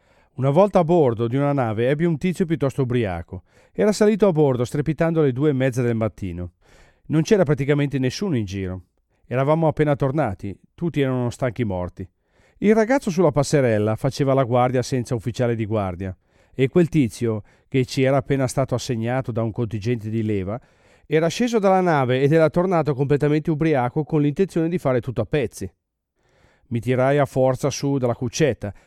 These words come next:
e andai a vedere che cosa fosse tutto quel trambusto. Quel tizio aveva gettato il taccuino del sottufficiale timoniere, un canocchiale, eccetera. Li aveva gettati in mare. Gli dissi qualcosa così, di getto. Gli dissi di darsi una regolata.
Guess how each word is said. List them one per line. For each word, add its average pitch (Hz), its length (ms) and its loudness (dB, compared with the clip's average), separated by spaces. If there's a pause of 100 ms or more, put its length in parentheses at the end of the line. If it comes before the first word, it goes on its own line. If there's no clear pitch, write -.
e 180 100 0
andai 170 280 4
a 170 60 4
vedere 151 360 2
che 123 120 -6
cosa 139 280 0
fosse 135 360 -2
tutto 120 220 -6
quel 117 160 -2
trambusto. 104 640 -6 (800)
Quel 143 220 0
tizio 120 380 0
aveva 123 240 2
gettato 117 360 -4
il 107 120 -4
taccuino 170 480 -2
del 127 140 -2
sottufficiale 127 640 -4
timoniere, 107 680 -4 (360)
un 127 120 -4
canocchiale, 139 800 0
eccetera. 117 600 -4 (800)
Li 190 100 4
aveva 226 160 6
gettati 170 340 0
in 147 80 2
mare. 110 440 -4 (680)
Gli 156 140 -6
dissi 170 280 -2
qualcosa 160 540 2
così, 139 440 -2 (160)
di 139 120 -8
getto. 127 420 -2 (260)
Gli 143 160 -2
dissi 156 300 0
di 175 120 2
darsi 147 300 2
una 143 120 2
regolata. 123 640 -2